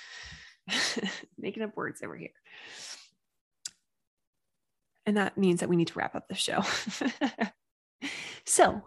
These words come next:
try it at home tip. Less toys. Gosh, I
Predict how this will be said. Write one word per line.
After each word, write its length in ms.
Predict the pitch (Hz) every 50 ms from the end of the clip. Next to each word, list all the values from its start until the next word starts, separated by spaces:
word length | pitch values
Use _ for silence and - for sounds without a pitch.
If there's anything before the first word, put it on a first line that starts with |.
| - - -
try 220 | - - 285 262
it 40 | 233
at 60 | 247
home 160 | 254 247 233 226
tip. 280 | - - - - - - _ _ _ _ -
Less 460 | 214 220 254 277 311 302 - - -
toys. 600 | - - - 254 277 277 226 156 - 202 - - - _ -
Gosh, 540 | - 285 - - - - - - - - - - - - - - - - - - _ _ - - -
I 280 | 202 226 247 240 214